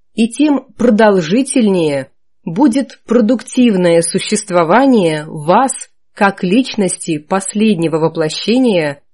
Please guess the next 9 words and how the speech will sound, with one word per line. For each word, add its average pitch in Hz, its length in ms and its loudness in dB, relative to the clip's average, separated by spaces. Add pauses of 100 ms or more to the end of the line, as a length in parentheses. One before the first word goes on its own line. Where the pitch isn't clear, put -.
(140)
в 151 200 -10
высших 208 520 0
подпланах 160 720 -6
астрала. 190 720 -2 (520)
Энергия 254 840 4
доброй 180 580 2
памяти 214 720 0 (320)
позволяет 208 920 0
душе 170 640 0